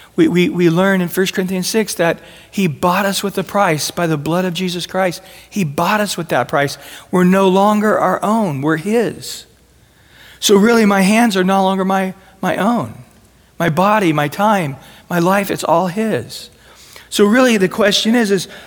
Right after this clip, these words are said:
what do you want done with this body? And that's what we need to ask. And so again, God's gonna judge it.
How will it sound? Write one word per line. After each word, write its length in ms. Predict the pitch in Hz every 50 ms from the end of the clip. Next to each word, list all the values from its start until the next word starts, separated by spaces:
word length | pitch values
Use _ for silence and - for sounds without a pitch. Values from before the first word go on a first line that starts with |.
| - - -
what 200 | - 214 226 214
do 100 | 185 214
you 240 | 226 208 208 247 269
want 300 | 262 233 190 175 - -
done 180 | 160 170 165 170
with 140 | 170 165 156
this 180 | 190 190 180
body? 540 | - - 208 214 240 254 220 165 117 104 - - - - _ _ _ _ _ _ _ _ - - - - - - - - -
And 120 | - 175
that's 180 | 180 180 180 -
what 140 | 208 185
we 100 | 190 196
need 200 | 190 190 190 185
to 100 | 190 180
ask. 520 | - 175 196 202 202 131 113 - - - - - - - - - - - - -
And 140 | - 190 185
so 220 | - - 202 202
again, 600 | 202 185 160 208 233 226 196 175 170 175 - - - - - _ _ _ _ _ _ _ _ _ _ _ _ _ _ _ _ _ _ _ - 147
God's 400 | 139 220 220 226 254 254 208 196
gonna 220 | 226 220 202 185
judge 360 | 160 143 170 165 156 147 135
it. 220 | 147 131 120 -